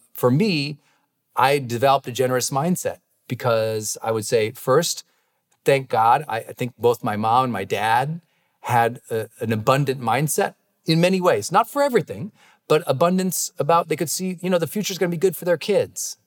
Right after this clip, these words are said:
They believed we'd do a good job. They had an abundance of joy and,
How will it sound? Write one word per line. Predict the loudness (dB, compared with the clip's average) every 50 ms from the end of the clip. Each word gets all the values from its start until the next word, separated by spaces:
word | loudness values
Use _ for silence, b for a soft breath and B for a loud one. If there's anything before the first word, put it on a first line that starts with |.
| _ _ _ _ _ _ _ 0
They | 2 2
believed | 4 4 2 2 2 0
we'd | -2 -2
do | -2 -2 -2
a | 0
good | 0 -2 -2
job. | 2 4 6 6 6 4 2 -2 -8 -14 _ _ _ _ _ _
They | 0 2 4 4 2
had | 2 0 -2 -2
an | 0
abundance | 0 0 2 2 2 2 2 -2 -2 -4 -4
of | -4 -4 -4 -4 -4
joy | -4 0 2 4 4 6 6 4 4 2 0
and, | -2 -6 -12 -14